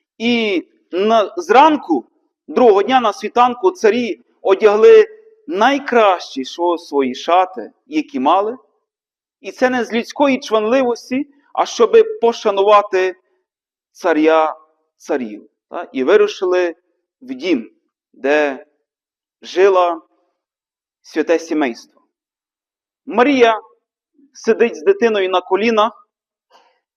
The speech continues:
біля неї стоїть Йосип. Мудреці стали відразу на коліна, ледь переступивши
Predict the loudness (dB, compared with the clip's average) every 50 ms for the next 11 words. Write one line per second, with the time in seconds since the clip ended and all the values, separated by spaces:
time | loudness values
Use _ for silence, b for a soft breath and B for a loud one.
0 | _ _ _ _ _ _ -6 -4 0 0 0 0 0 -2 -2 -2 -6 -10 -12 -12
1 | -12 -12 -10 -4 -2 0 0 0 -2 -8 _ _ _ _ _ _ _ _ _ _
2 | _ _ _ _ _ _ _ _ _ _ _ _ _ _ _ _ _ _ -4 -2
3 | 0 2 2 2 0 0 0 2 4 6 6 4 4 0 -4 -8 _ _ _ _
4 | _ _ _ _ _ _ _ _ _ _ -20 -20 -10 _ 0 2 2 2 2 2
5 | 0 0 -2 -6 -10 _ -14 -10 -8 -6 -2 0 2 4 4 2 2 0 -4 -12
6 | -18 -20 -20 _ _ _ -16 -8 -4 -4 -4 -4 -4 -4 -2 2 2 2 2 2
7 | 0 -2 -4 -6 _ _ _ _ _ -8 -4 0 2 4 4 4 4 2 -2 -10
8 | -20 _ _ _ _ _ _ _ _ _ _ _ _ -6 -6 -6 -6 -6 -4 -4
9 | -4 -2 0 0 0 0 -2 -6 -8 -6 -6 -6 -6 -8